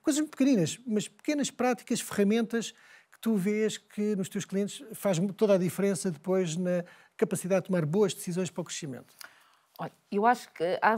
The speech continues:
Speaker 2: há, há outra que eu acho que é essencial desde o início, que é rodearmos dos fornecedores certos.
Speaker 1: Uhum.
Speaker 2: Muitas vezes a tendência é, não há budget, não temos, não temos dinheiro, eh, e o barato eu, <laughs> sai,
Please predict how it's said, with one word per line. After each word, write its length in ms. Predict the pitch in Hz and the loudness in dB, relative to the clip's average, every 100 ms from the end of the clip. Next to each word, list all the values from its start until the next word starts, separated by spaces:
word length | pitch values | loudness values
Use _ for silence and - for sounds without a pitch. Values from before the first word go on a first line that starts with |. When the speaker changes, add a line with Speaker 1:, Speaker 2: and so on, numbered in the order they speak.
| 208 | 2
Speaker 2:
há, 280 | 202 220 220 | 4 6 4
há 40 | 202 | 4
outra 340 | 233 254 254 | 4 4 0
que 260 | 233 - 202 | -6 -6 2
eu 140 | 226 | 6
acho 180 | 226 226 | 6 4
que 100 | - - - - | -16 -20 -20 -6
é 360 | 180 220 - | -2 0 -2
essencial 540 | 202 - 247 226 240 214 | -8 -2 -2 0 2 2
desde 300 | 208 208 202 | 2 -2 -2
o 40 | |
início, 320 | 202 214 214 | -2 -2 -4
que 160 | 202 226 | -6 -2
é 40 | |
rodearmos 580 | 208 214 190 214 214 214 196 | -2 -2 2 2 2 -4 -6
dos 220 | 180 208 | -6 -6
fornecedores 460 | - 208 - 208 196 | -4 -6 -2 -4 -4
certos. 420 | 170 147 - - | -6 -6 -8 -6
Speaker 1:
Uhum. 500 | 190 185 147 165 262 _ _ _ - - - | -2 -2 -2 -2 -6 _ _ _ -20 -12 4
Speaker 2:
Muitas 360 | 247 285 277 | 4 4 2
vezes 200 | 196 269 | 2 0
a 80 | 247 | 0
tendência 520 | 247 233 240 262 - 202 | 0 2 2 0 2 0
é, 40 | |
não 100 | 190 | 4
há 80 | 226 | 2
budget, 540 | 202 226 226 - 220 214 | 8 10 10 6 -2 -2
não 100 | 202 | -4
temos, 500 | 226 220 220 214 - | -2 0 0 -4 -4
não 200 | 214 208 | -2 -2
temos 260 | 220 220 | 0 -2
dinheiro, 580 | 190 214 220 220 214 214 - | 0 0 2 0 -2 -4 -2
eh, 260 | 202 202 - | 0 2 0
e 100 | 185 | 0
o 60 | 208 | 4
barato 440 | 220 226 233 - - | 8 8 6 0 0
eu, 160 | 208 202 - | 2 2 -4
<laughs> 180 | - 190 | -6 -4
sai, 260 | - 240 | 6 6